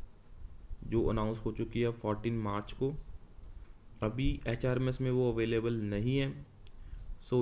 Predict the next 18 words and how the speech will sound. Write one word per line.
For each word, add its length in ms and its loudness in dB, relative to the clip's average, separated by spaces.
it 120 4
is 120 2
expect, 360 -2
expected 720 6
to 120 2
get 220 6
the 100 4
new 200 4
salary 320 2
in 180 4
this 120 2
month 260 4
itself 320 4
for 140 2
the 60 8
United 320 4
Commercial 500 4
Bank 260 2